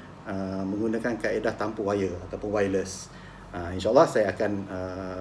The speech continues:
bincangkan pada video yang seterusnya, wireless. Uh, untuk kali ini kita akan tumpukan pada, uh, dua jenis mic ni lah. Okey. Uh, dari segi harga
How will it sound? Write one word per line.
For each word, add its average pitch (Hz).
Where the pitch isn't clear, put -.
bincangkan 107
pada 101
video 120
yang 98
seterusnya, 110
wireless. 110
Uh, 87
untuk 90
kali 98
ini 160
kita 110
akan 107
tumpukan -
pada, 98
uh, 90
dua 107
jenis 120
mic 120
ni 139
lah. 196
Okey. 90
Uh, 123
dari 139
segi 185
harga 208